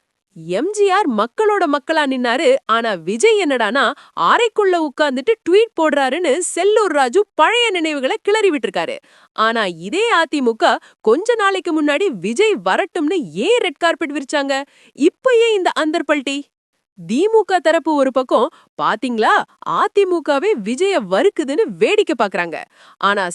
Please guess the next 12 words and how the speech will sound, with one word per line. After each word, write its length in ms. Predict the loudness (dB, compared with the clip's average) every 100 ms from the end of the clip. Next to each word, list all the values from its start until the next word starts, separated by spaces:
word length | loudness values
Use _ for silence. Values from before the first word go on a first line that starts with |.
| 0
செல்லூர் 400 | 2 4 4 4
ராஜுவோட 440 | 0 0 0 2
இந்த 380 | 0 -2 -4 -4
தாக்குதல் 540 | 0 0 0 0 0 0 -8 -8
அ 200 | 0 0 2
தி 140 | 0
மு 180 | 0 -2 2
கவோட 300 | 2 4 0 0
வாக்கு 320 | -2 -2 -4
வங்கியை 380 | -2 -2 -4 -4
விஜய் 380 | -4 0 2
அண்ணன் 300 | 2 0 -2